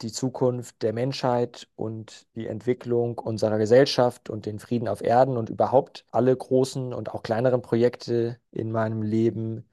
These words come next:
sehr optimistisch. Also ich würde sagen, ich habe einen pessimistischen Blick auf den Zustand und einen optimistischen Blick auf die Möglichkeiten des Menschen. Und der ist meines Erachtens auch nicht unbegründet,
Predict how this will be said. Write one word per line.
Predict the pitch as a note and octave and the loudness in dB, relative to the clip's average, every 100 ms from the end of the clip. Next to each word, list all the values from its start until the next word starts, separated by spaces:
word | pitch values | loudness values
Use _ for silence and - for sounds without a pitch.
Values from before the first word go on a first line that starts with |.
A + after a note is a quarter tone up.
| _ _ - | _ _ -18
sehr | - - A#2 A#2 | -10 2 6 6
optimistisch. | - - A2 A#2+ - F3 G#3 - _ _ _ _ - | 4 -2 -2 -2 0 -2 -2 -8 _ _ _ _ -4
Also | A2 | -2
ich | A2 | 4
würde | B2 | 4
sagen, | A#2 A#2 | 6 6
ich | A#2 A#2+ | 4 2
habe | A#2 G#2 | 4 4
einen | A2 G2+ | 0 0
pessimistischen | C#3 D3 D3+ C3+ - B2+ - A#2 | 0 2 0 -2 -2 -4 -4 -6
Blick | A2+ A#2+ - - | 0 0 0 0
auf | G#2+ G#2 | 2 2
den | - G#2+ | -6 -6
Zustand | F#2+ - F3+ F#3+ D3+ D3+ D#3+ E3+ - - | -4 0 0 2 4 4 2 -6 -12 -10
und | - A2+ A2 - | -4 -2 -4 -4
einen | G#2+ G#2+ G#2+ | -4 -4 -6
optimistischen | - C#3 - C#3+ B2+ - A#2 A2+ G#2 | 2 2 2 2 2 0 -6 -6 -4
Blick | G#2+ A2+ - - | 0 0 -2 -6
auf | G#2+ G#2+ G#2+ | 0 2 0
die | - A2 | -2 2
Möglichkeiten | G#2+ - G#2+ - F2+ E2+ F#2+ | 4 4 0 -4 -8 -8 -2
des | G2+ - | -2 -2
Menschen. | F#2 F#2 F2+ G2+ - _ _ _ _ _ | -6 -6 -8 -12 -16 _ _ _ _ _
Und | A2 G#2+ G#2 G2+ G2+ - - - - | 6 8 8 4 0 -8 -12 -8 4
der | A#2 A2 A2 | 6 8 6
ist | A#2 G#2+ | 2 -4
meines | A#2 A2 A#2 | 0 0 0
Erachtens | - G#2+ - A2 - | 0 -2 -4 -8 2
auch | A2+ - | 2 2
nicht | A2+ C3+ - - - _ | -2 -2 -4 -16 -20 _
unbegründet, | B2+ C#3+ E3+ E3 E3 E3+ F3 F3+ - - | 4 6 6 8 6 6 0 -2 -8 -18